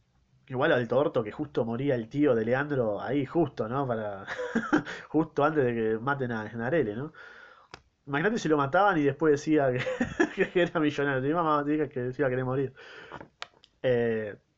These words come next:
Igual para mí, Esnarele, alto hijo de puta, alto cínico.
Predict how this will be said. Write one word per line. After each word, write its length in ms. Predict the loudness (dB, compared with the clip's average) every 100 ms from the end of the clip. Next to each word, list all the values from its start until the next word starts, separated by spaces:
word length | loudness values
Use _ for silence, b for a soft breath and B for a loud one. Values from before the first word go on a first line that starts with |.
| _ _ _ _ _ _ _ -8
Igual 280 | 2 4 4
para 180 | 2
mí, 140 | 0 -4
Esnarele, 480 | -2 0 2 2 2
alto 220 | 2 -2
hijo 160 | -2 -2
de 100 | 0
puta, 440 | -2 0 -2 -4 B B B B B _ -8
alto 220 | -6 -6
cínico. 640 | -2 -2 -2 -2 -2 -2